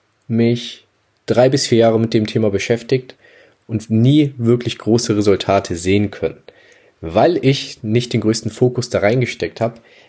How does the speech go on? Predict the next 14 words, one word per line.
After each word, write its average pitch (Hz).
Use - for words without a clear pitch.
weil 131
ich -
oftmals 120
prokrastiniert 113
habe 101
und 139
halt 151
eben 127
nicht 131
die 123
richtigen 123
Dinge 143
gemacht 92
habe 107